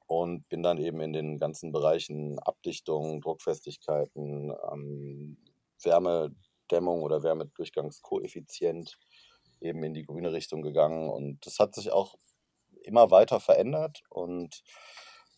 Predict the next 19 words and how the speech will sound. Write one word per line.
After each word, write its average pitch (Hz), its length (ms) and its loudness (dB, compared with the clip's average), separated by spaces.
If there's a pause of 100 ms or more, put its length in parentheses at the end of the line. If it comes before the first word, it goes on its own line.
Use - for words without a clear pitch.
äh, 87 160 6
mittlerweile 95 560 10
ist - 200 0
die 98 220 0
Essenz 95 480 0
von 95 140 0
dem 87 140 -2
Baustoff 87 520 6
eben 85 480 -4
eine 80 440 0
Emulsion, 85 800 0
so 101 100 -4
nennen 95 300 -2
wir 95 60 0
das, 92 220 4
also 78 180 0
ein 73 120 -4
neuer 80 240 4
Klebstoff. - 840 -4